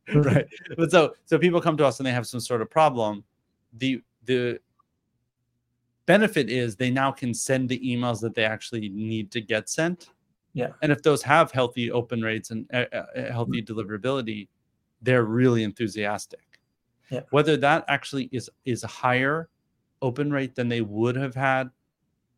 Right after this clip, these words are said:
Speaker 1: had Google worked very, very well, well, that's sometimes tough to say. And sometimes it's on par and sometimes it's a little bit less. But
Speaker 2: Yeah.
Speaker 1: ultimately, you can get more volume out.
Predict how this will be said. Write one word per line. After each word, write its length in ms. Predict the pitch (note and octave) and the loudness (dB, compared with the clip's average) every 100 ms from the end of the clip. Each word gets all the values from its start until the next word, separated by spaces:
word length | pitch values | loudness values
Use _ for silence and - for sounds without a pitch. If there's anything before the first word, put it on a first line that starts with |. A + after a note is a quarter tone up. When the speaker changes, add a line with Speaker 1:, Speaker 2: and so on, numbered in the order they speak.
| _ | _
Speaker 1:
had 260 | - B2+ | -4 -2
Google 320 | G#2 B2+ A#2 G#2+ | 0 0 2 0
worked 280 | G#2 A2+ - | -2 -4 -2
very, 240 | C#3 C#3+ | 0 0
very 220 | C3+ C#3+ | 0 -2
well, 380 | C3 C3+ D3+ E3+ _ - | 0 0 -2 -4 _ -4
well, 80 | |
that's 300 | B2+ B2 - - _ - - | -2 -2 -6 -16 _ -18 -8
sometimes 420 | - E3+ D3 A2+ | -2 0 0 -2
tough 180 | - A2+ | -4 -4
to 80 | A2+ | -6
say. 300 | - C3+ A#2 | -2 0 0
And 120 | A#2 | -4
sometimes 500 | A2+ A2+ A#2+ A2+ - - _ _ - | -6 -6 -4 -4 -6 -16 _ _ -6
it's 140 | A#2+ | 0
on 160 | A#2 A2 | 0 0
par 320 | A#2 G#2+ A#2 | 2 2 2
and 100 | A2+ | -2
sometimes 380 | A2+ A2 A2 G2+ | -4 -4 -4 -4
it's 80 | |
a 40 | A#2 | -2
little 220 | A2 G#2 | -2 -4
bit 160 | G2 G2 | -4 0
less. 360 | D#3+ - - _ _ _ - - _ | 0 0 -12 _ _ _ -20 -20 _
But 120 | C#3+ | 0
Speaker 2:
Yeah. 100 | B2+ A#2+ | 0 2
Speaker 1:
ultimately, 400 | D#3+ E3+ D3+ C3+ | 4 4 2 2
you 120 | B2 B2 | 2 0
can 140 | C3+ | -2
get 160 | B2 B2 | -2 -2
more 160 | A#2+ | -2
volume 460 | G#2 G#2 A2 B2+ C#3 | -2 0 0 0 0
out. 320 | D3 E3 - | -2 -2 -8